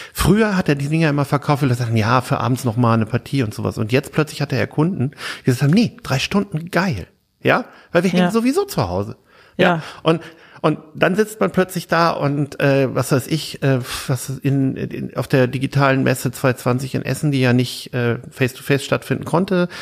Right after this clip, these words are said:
Speaker 1: da habe ich jetzt Fayum vorgestellt. Und das ist halt ein Spiel, das dauert zwei Stunden.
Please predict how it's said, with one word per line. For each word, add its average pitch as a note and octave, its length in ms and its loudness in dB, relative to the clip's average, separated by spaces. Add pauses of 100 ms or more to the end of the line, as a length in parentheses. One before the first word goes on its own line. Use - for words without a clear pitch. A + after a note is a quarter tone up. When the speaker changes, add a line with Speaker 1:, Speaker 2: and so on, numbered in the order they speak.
(360)
Speaker 1:
da B2+ 160 2
habe C#3+ 120 2
ich - 100 0
jetzt C#3+ 160 0
Fayum G3+ 340 2
vorgestellt. F#2 500 -4
Und G#2+ 60 -2
das A2+ 120 -4
ist D3 140 -4
halt D#3 120 0
ein B2 40 -6
Spiel, - 180 -8
das C#3 120 -6
dauert C#3 220 0
zwei C3 200 -2
Stunden. F3+ 460 -2